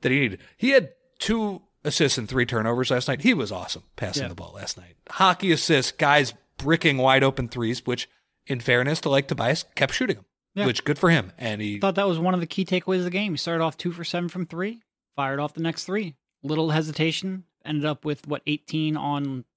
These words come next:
Speaker 2: I think, fourteen shots? Good Tobias game. I like, I mean, he's up over half of his field goal attempts right now are from three.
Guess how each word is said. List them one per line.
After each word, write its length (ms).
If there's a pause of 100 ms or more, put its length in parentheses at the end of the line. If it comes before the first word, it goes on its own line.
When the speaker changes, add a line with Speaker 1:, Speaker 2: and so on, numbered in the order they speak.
(120)
Speaker 2:
I 60
think, 140
fourteen 380
shots? 400 (320)
Good 120
Tobias 280
game. 240 (120)
I 60
like, 200 (100)
I 140
mean, 100
he's 180
up 200 (500)
over 240
half 320
of 60
his 240
field 220
goal 140
attempts 280
right 120
now 120
are 80
from 160
three. 300